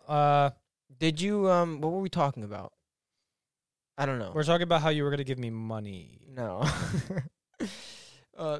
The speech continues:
Speaker 2: do you think that little girl was actually deaf?
Speaker 1: I do like, I, 'cause it's funny, 'cause, like, in the first Creed, his wife's like, "Man, I'm not gonna have any hearing in, like, a year."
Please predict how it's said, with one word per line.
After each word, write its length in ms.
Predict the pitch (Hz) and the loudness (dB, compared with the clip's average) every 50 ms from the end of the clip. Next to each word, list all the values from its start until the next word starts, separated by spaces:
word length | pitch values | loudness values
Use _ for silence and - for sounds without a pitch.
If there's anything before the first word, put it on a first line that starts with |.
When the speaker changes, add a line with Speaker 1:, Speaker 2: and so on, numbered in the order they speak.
| - | -6
Speaker 2:
do 120 | 139 139 208 | -2 -2 -2
you 60 | 233 | 0
think 180 | 285 302 294 - | -2 -2 2 2
that 100 | 247 - | 4 4
little 160 | - 202 202 | 4 0 2
girl 220 | 156 160 165 185 | 4 4 4 4
was 120 | 175 156 147 | 4 4 4
actually 300 | 139 135 143 - - 143 | 4 4 4 2 -2 -2
deaf? 340 | 127 127 139 180 - - - _ _ _ _ _ | 0 0 0 -2 -4 -10 -18 _ _ _ _ _
Speaker 1:
I 100 | 165 180 | -2 0
do 180 | 160 226 277 285 | 2 2 4 8
like, 320 | 247 240 226 220 - 185 - | 8 8 8 6 2 -6 -4
I, 160 | - 185 185 | 0 0 0
'cause 240 | 175 - 214 196 180 208 | 0 0 -4 -4 -4 -4
it's 160 | 202 - - | -6 -6 -2
funny, 220 | - 269 262 196 | 0 0 0 0
'cause, 180 | 147 185 175 156 | -2 -2 0 2
like, 200 | 180 175 - - | 2 2 2 0
in 180 | - 190 202 | -4 -2 0
the 80 | 208 190 | 0 0
first 340 | - - 202 233 247 - - | 0 2 2 2 2 0 -2
Creed, 360 | - 190 170 160 151 147 139 - _ _ _ _ | -2 -2 0 0 0 -2 -4 -8 _ _ _ _
his 160 | - 180 151 | -6 -4 -2
wife's 320 | 147 156 185 196 196 196 - | 2 4 6 6 4 4 0
like, 160 | 165 147 131 | -2 -2 -2
"Man, 220 | 151 147 156 156 | -2 -2 -2 -2
I'm 80 | 147 151 | -2 -2
not 140 | 160 160 - | -2 -4 -2
gonna 140 | 170 160 151 | -2 -2 0
have 180 | 147 151 151 151 | 0 0 -2 -2
any 140 | 143 135 123 | -4 -6 -6
hearing 420 | 117 151 160 160 156 147 135 131 | -4 -2 0 0 0 0 0 -2
in, 140 | 123 117 117 | -4 -6 -4
like, 280 | 117 113 107 - - - | -4 -4 -6 -8 -10 -10
a 40 | 127 | -8
year." 460 | 120 120 131 143 147 139 123 110 101 | -6 -4 -2 -2 0 0 -2 -2 -4